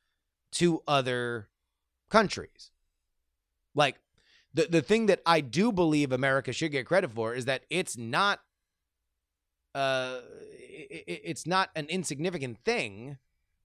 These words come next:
to run eight hundred thousand tests a day. It requires a lot of effort.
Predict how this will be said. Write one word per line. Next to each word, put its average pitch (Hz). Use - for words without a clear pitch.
to 170
run 156
eight 170
hundred 156
thousand 139
tests 123
a 135
day. 160
It 127
requires 147
a 143
lot 117
of 123
effort. -